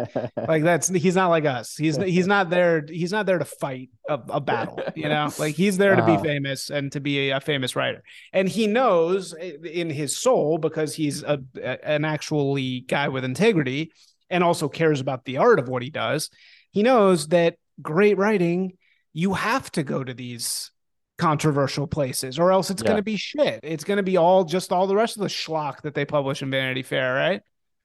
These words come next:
Speaker 1: Yeah.
Speaker 2: Uh, so he knows he has to dip into us, right?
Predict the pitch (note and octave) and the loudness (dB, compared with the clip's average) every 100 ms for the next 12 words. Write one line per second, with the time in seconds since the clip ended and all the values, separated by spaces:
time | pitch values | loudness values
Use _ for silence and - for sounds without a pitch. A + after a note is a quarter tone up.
0 | _ - A2 G2 - - F3+ E3 C#3 - | _ -6 -2 -2 -4 2 2 4 0 -6
1 | - G#3 G3+ G3 F#3 - A3+ B3+ F#3 A#3 | -6 0 2 2 -2 -6 -6 -2 0 2
2 | G3+ E3 - F3 D#3 F#3+ - D3+ B2+ F3 | 2 0 -4 -6 -2 -2 -2 -8 -4 -4
3 | E3 F#3 G3 G3+ D3+ C3 A#2 G2+ - C#3+ | 0 0 2 0 -2 -8 -10 -12 -6 -4
4 | E3 | -4